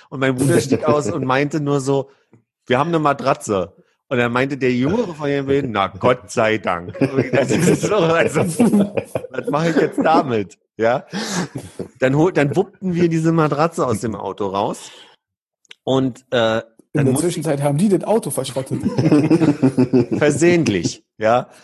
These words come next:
Speaker 1: Mussten wir laufen. Nee, äh, also quasi, der meinte dann, ich musste mich belehren lassen darüber, dass meine zehn Jahre alte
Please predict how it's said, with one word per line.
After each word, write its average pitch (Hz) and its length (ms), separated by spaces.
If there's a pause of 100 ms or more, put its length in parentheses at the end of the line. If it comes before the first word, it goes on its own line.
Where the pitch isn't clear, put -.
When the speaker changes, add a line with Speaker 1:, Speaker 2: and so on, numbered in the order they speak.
(600)
Speaker 1:
Mussten 131 340
wir 127 180
laufen. 110 540 (340)
Nee, 147 220
äh, 151 680
also 143 180
quasi, 139 280
der 131 120
meinte 135 280
dann, 151 280 (300)
ich 127 120
musste 196 340
mich 180 200
belehren 139 380
lassen 165 300
darüber, 143 320
dass 131 180
meine 117 380 (400)
zehn 185 380
Jahre 123 400
alte 92 480